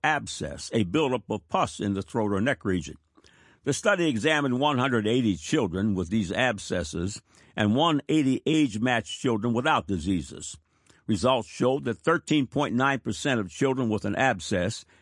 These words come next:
had previously had an adenotonsillectomy, six times more than the two point two percent of children in the control group. Why is removing the tonsils and the adenoid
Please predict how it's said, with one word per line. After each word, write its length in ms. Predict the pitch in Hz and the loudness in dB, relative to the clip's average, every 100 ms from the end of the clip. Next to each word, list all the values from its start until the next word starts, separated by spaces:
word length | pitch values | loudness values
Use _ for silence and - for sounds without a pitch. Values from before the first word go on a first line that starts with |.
| _ | _
had 240 | 120 120 | -2 -2
previously 520 | - 196 156 139 131 113 | 2 2 2 0 0 2
had 400 | 135 127 143 131 _ _ | 2 2 0 -2 _ _
an 140 | 123 120 | -2 2
adenotonsillectomy, 1200 | 151 156 143 135 - 143 - 135 185 - 107 92 | 2 4 2 2 2 0 2 2 2 0 0 0
six 320 | - 233 - | 0 0 -2
times 340 | - 151 135 101 | -2 0 2 2
more 440 | 123 185 92 110 - _ | 2 2 2 -2 -8 _
than 180 | 123 120 | 0 2
the 100 | 113 | 0
two 200 | - 156 | 2 0
point 340 | - 135 117 | 2 -2 0
two 160 | - 247 | -2 -2
percent 400 | 123 113 123 110 | -2 -4 -2 -2
of 120 | 90 | -2
children 380 | - 131 110 107 | -2 0 2 2
in 100 | 104 | 2
the 100 | 95 | 0
control 440 | 101 80 117 110 | -2 -2 0 -2
group. 320 | 80 107 82 - _ _ _ _ _ _ _ _ _ _ _ _ _ | 0 -2 -2 -6 _ _ _ _ _ _ _ _ _ _ _ _ _
Why 300 | - 139 185 | 0 2 4
is 240 | 185 156 143 | 2 0 2
removing 500 | 131 139 143 131 117 | 2 2 2 2 0
the 120 | 110 | -2
tonsils 640 | - 131 120 - 120 107 | 0 0 0 -2 -6 -2
and 140 | 110 | -2
the 140 | 98 - | 0 -2
adenoid 720 | 113 113 107 104 101 104 110 | 0 0 0 0 0 0 -2